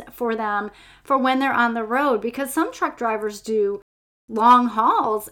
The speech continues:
and they're on the road for a week. So it can be a little bit more challenging to pack healthier when you're in that situation. But here are three things that you can do to make healthier choices while you're on the road.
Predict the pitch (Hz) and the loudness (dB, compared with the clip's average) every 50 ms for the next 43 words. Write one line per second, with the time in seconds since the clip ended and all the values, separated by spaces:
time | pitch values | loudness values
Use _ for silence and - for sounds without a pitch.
0 | _ - - 233 240 226 214 214 214 208 214 - - 220 240 254 285 277 - 277 | _ -8 -6 -4 -2 -2 -4 -4 -6 -8 -12 -12 -8 -6 -4 -4 -4 -2 2 4
1 | 262 247 240 226 220 214 208 208 208 202 208 214 214 - 214 - - 196 190 196 | 4 4 4 0 -2 -4 -2 -2 0 0 0 -2 -2 -4 -8 -8 -6 -6 -6 -4
2 | 214 285 320 - - - - - _ _ _ _ _ _ - - - 277 254 247 | -2 0 0 -2 -2 -8 -18 -20 _ _ _ _ _ _ -10 -4 0 2 4 4
3 | 240 233 233 233 233 - _ _ _ _ _ _ _ _ _ _ _ _ _ - | 4 2 0 -2 -6 -10 _ _ _ _ _ _ _ _ _ _ _ _ _ -8
4 | 269 262 - 294 277 339 359 370 370 381 403 403 359 339 311 285 294 294 294 294 | -4 0 0 2 2 2 2 2 2 2 0 2 2 2 2 4 4 4 2 2
5 | - 320 320 381 427 392 269 233 226 214 208 - 247 247 - - - 247 214 202 | 0 0 0 0 0 0 0 0 -2 -4 -6 -8 -10 -10 -12 -6 0 2 2 2
6 | - - - - 285 330 403 - - 233 202 190 190 196 - 247 214 220 220 214 | 0 -4 -10 -6 -4 -4 -4 -4 -6 -4 -4 -4 -4 -6 -6 -8 -6 -6 -6 -6
7 | 208 208 208 190 185 175 - - - 190 - - 202 208 220 247 247 - 185 - | -6 -8 -10 -8 -8 -10 -10 -10 -12 -14 -12 -10 -8 -6 -4 -6 -6 -8 -10 -14
8 | - - - - - - - _ - 240 208 208 - - - - 330 403 494 480 | -14 -16 -20 -20 -20 -20 -6 _ 2 2 2 2 0 -6 -8 -2 0 4 6 6
9 | 415 381 - - 285 294 285 262 - 254 247 240 233 226 208 220 220 220 - 226 | 6 4 2 -2 -2 -2 -2 -2 0 0 0 0 0 0 -4 -2 -4 -4 -4 -2
10 | 208 208 208 202 196 190 185 - - - - - 240 240 233 277 277 269 254 - | 0 0 0 0 -2 -6 -10 -12 -12 -12 -6 -2 -2 -2 0 -2 -4 -4 -4 -4
11 | 233 208 196 202 - 208 - 190 196 190 185 180 190 196 185 175 185 175 180 180 | -4 -4 -4 -4 -8 -12 -6 -4 -4 -4 -2 -4 -6 -6 -6 -6 -8 -10 -10 -12
12 | 190 - - | -12 -12 -14